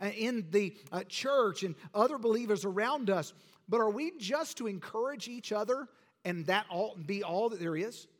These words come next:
Are we just simply to encourage one another week after week, day by day, year after year, and, and then that's all there is? If we simply will just do that, if that's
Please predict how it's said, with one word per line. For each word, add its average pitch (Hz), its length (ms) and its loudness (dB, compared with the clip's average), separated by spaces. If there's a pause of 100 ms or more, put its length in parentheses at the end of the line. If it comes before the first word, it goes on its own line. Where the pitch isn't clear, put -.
(300)
Are 202 240 4
we 240 140 2
just 339 320 0
simply 277 400 -2
to 226 140 -4
encourage 226 520 -2
one 240 160 -2
another 233 340 2
week 226 380 -2
after 185 260 0
week, 208 440 -4
day 214 280 2
by 185 200 0
day, 202 300 2
year 208 260 -2
after 202 260 -2
year, 208 300 -4
and, 156 100 -4 (380)
and 156 120 -2
then 190 120 -2
that's 214 180 2
all 226 160 4
there 185 200 0
is? 233 260 0 (500)
If 214 320 6
we 330 220 2
simply 330 500 -2
will 220 280 4
just 226 380 -2
do 226 180 -6 (100)
that, 185 480 -4 (320)
if 196 120 2
that's 208 260 6